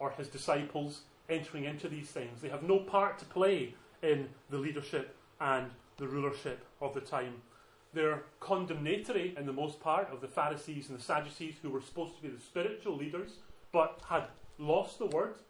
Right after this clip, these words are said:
and weren't fulfilling it, and carrying it out, and ra-, rather were adding burdens and their own things to it. And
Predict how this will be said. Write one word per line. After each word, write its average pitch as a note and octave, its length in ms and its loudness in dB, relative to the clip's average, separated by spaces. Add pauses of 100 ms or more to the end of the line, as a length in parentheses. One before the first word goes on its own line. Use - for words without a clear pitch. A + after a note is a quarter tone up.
(340)
and D3+ 240 4 (100)
weren't D#3 320 4
fulfilling D#3+ 460 2
it, G3+ 180 -2 (240)
and C#3 160 -6
carrying C#3+ 320 -2
it C3+ 80 -8
out, D3 240 2 (100)
and C3+ 100 -8
ra-, D3 280 0
rather D3 340 2
were C#3+ 120 2
adding C#3 420 -2
burdens D3 480 2
and C3 200 -2
their C3+ 160 6
own C#3+ 240 0
things C3+ 340 -4
to F3 120 -2
it. D3 200 -6 (560)
And D3 360 6